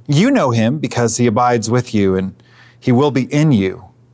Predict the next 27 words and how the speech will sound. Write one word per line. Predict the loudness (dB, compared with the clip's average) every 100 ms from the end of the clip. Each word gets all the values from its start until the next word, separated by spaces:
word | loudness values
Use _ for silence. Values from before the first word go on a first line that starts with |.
| _ _ _ _ _ _
I | -2
will | 0 2
not | 2 2
leave | 0 2
you | 2
orphaned. | 2 -2 -12 -14 -20 _ _ _ _ _ _ -4
I | -2
am | -2
coming | -2 0 0 0
to | -4 -12
you. | -12 -18 -20 _ _ _ -20 -20 -4
In | -2
a |
little | 0 0 2
while, | 2 2 2
the | 2
world | 2 2 2
will | 0
no | 2 2
longer | 2 0 0
see | -2 0 2 4
me, | 2
but | 2 0
you | 0 2
will | 2
see | 0 -2 -2
me. | -6 -10